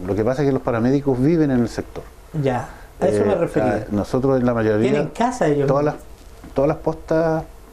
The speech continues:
Speaker 1: tienen casa y siempre hay un paramédico que vive en el sector.
Speaker 2: Ah,
Speaker 1: Y
Speaker 2: ya,
Speaker 1: en
Speaker 2: ya.
Speaker 1: muchos casos son matrimonios, eh, que viven ambos.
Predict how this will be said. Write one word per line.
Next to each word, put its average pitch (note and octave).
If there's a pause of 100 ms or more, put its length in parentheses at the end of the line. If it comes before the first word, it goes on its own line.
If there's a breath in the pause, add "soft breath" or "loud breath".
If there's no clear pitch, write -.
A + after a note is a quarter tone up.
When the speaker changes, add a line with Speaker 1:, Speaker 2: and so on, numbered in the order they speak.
(140)
Speaker 1:
tienen C#3
casa - (140)
y G#2+
siempre D3+
hay D3+
un D3
paramédico C#3
que B2+
vive C#3
en B2+
el B2
sector. - (300 loud breath)
Speaker 2:
Ah, A#2+
Speaker 1:
Y A2+
Speaker 2:
ya, A2+
Speaker 1:
en G#2+
Speaker 2:
ya. - (400 loud breath)
Speaker 1:
muchos B2
casos C3
son A#2+
matrimonios, C3
eh, B2
que B2+
viven C3+
ambos. F2